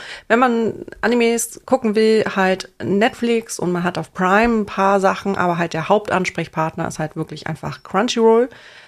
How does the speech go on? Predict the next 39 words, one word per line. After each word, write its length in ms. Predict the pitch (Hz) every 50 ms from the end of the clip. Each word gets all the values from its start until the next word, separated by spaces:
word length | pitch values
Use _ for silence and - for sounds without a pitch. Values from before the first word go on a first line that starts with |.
| _ _ -
die 140 | 190 180 175
sich 200 | 175 170 - -
auch 80 | 160
mit 160 | 165 175 165 -
Kase 340 | 175 156 147 185 254 294
zusammengetan 800 | - - 220 214 220 233 240 240 233 - - 214 208 214 214 202
haben, 480 | 214 208 202 202 208 220 226 226 214 196
was 200 | 185 175 - -
halt, 340 | 170 170 170 170 170 - -
äh, 80 | -
ein 420 | 165 165 165 165 160 - 170 175 165
super 240 | 175 208 - 202 175
guter, 400 | 175 175 - 175 170 170 165 165 - - - - - - _ _ -
äh, 100 | - - 180 175 165 156 - - - - _ _ _
also 600 | 160 165 151 - - - 151 156 160 - - -
der 260 | - - 143 - - -
einzig 340 | 185 185 - 170 - -
richtige 380 | - 220 - - 175 156 156 143
Weg 220 | 156 156 - -
war 160 | - 151 151 156
an 80 | 151
der 180 | 147 143 147 139
Stelle, 340 | - - - 156 160 160 156
wie 60 | 160
ich 120 | 156 - -
finde. 300 | - 156 160 180 214 254 - - - - - - _ _
Und 360 | - 170 170 165 165 165 -
die 60 | 208
sind 160 | 202 226 233 240
jetzt 180 | 226 - -
bei 360 | - 208 196 196 196 196 196 -
Prime, 320 | - - - 233 226 - -
also 240 | 190 175 175 170
bei 140 | 165 165 -
Amazon 400 | - 190 196 190 - - 185 180
mit 140 | 175 170 -
drinne 440 | 170 160 196 190 196 196 190 - -
als 400 | 175 170 - - - - - - _ _
sozusagen 960 | 165 165 175 170 170 - 175 165 165 160 160 160 165 165 165 170 - - -